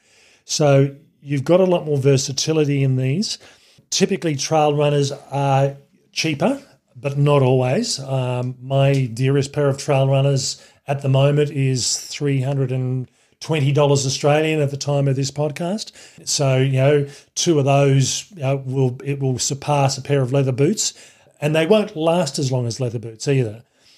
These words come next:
So for me, I do roughly around about three thousand kilometres a year in walking and hiking. Uh, and for me, that means I will typically go through about five pairs of trail runners,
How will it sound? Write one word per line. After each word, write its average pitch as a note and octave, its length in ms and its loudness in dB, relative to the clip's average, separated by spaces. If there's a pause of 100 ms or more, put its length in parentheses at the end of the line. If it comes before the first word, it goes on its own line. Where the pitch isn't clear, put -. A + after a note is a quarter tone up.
(200)
So C#3+ 320 2
for C#3 160 -6
me, D#3+ 560 0 (560)
I F3 500 2 (140)
do D3 320 2
roughly C#3+ 640 0
around B2+ 400 0
about C3 380 0
three C#3+ 340 0
thousand C3 480 2
kilometres B2+ 480 0
a B2 40 -4
year A#2+ 480 0
in C#3 220 2
walking B2 320 -2
and A#2+ 100 -2
hiking. C3+ 540 -2 (640)
Uh, B2+ 380 0
and C3 180 2
for C3+ 100 -8
me, D3 280 2
that C#3 260 2
means C3 320 4
I C3+ 240 0
will B2 140 0
typically C3+ 440 -4
go B2+ 240 2
through B2+ 580 0
about C3+ 640 -2
five B2 460 -2
pairs A#2+ 300 -2
of A2+ 80 -6
trail A#2+ 280 -2
runners, A2 440 -6